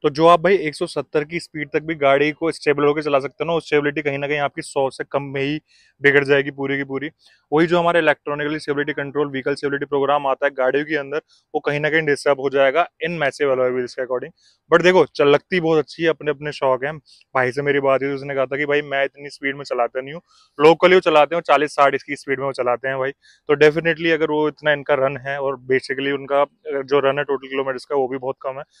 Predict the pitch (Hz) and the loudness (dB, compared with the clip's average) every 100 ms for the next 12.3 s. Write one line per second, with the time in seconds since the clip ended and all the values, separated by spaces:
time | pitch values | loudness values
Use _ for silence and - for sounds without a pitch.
0 | _ _ 170 160 147 165 165 156 151 156 | _ _ 0 4 4 4 2 2 2 2
1 | 147 151 143 135 143 _ _ 147 143 165 | 0 0 -2 -4 -8 _ _ 0 2 4
2 | 175 170 175 156 170 165 160 180 156 185 | 2 2 2 2 2 -2 0 -2 0 2
3 | 190 175 170 175 175 - 139 156 147 156 | 2 0 -4 -4 -10 -14 -6 -4 -4 -4
4 | 135 135 123 160 _ _ _ _ - 139 | -2 -4 -4 -12 _ _ _ _ -8 -6
5 | 156 180 190 151 147 165 160 131 143 - | -4 -2 -4 -6 -10 -8 -6 -4 -6 -4
6 | 165 - _ 147 147 147 156 135 135 131 | -6 -6 _ -4 -4 -4 -6 -2 -2 -4
7 | 139 151 139 127 131 135 127 151 _ _ | -8 -4 -4 -2 -4 -6 -8 -10 _ _
8 | - 156 156 135 151 151 156 175 - 147 | -2 -2 -2 -4 -4 -2 -2 -4 0 2
9 | 160 151 143 165 143 123 127 120 113 117 | 2 2 -2 0 0 0 -2 -10 -12 -20
10 | _ _ - 170 180 180 - 185 185 185 | _ _ -14 0 4 4 2 4 4 4
11 | 180 185 - 156 160 160 - 151 131 127 | -2 -2 -2 -2 0 -4 -4 -8 -6 -4
12 | 127 127 139 | -4 -4 -4